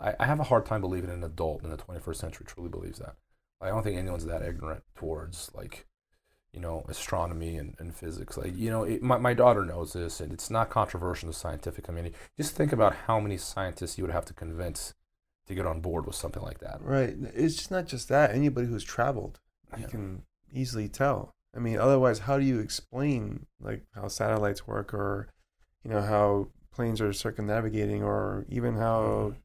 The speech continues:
Speaker 2: you know, it, it, it just seems like you have to make a giant leap of faith, multiple
Speaker 1: Yes.
Speaker 2: leaps of faith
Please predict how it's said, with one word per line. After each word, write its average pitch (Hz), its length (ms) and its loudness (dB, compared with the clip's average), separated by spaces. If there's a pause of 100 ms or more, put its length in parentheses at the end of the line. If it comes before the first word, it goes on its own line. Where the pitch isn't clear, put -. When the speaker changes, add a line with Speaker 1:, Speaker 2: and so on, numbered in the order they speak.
(140)
Speaker 2:
you 123 80 -4
know, 107 380 2 (640)
it, - 180 8
it, 165 260 10
it 185 80 10
just 185 220 6
seems 185 260 2
like 143 100 8
you 143 140 8
have 165 240 4
to 151 100 4
make 139 240 6
a 120 160 4 (180)
giant 147 520 2
leap 135 180 8
of 113 140 0
faith, - 260 -2
multiple 139 800 8
Speaker 1:
Yes. 95 280 4
Speaker 2:
leaps 139 220 8
of 120 160 2
faith 135 420 4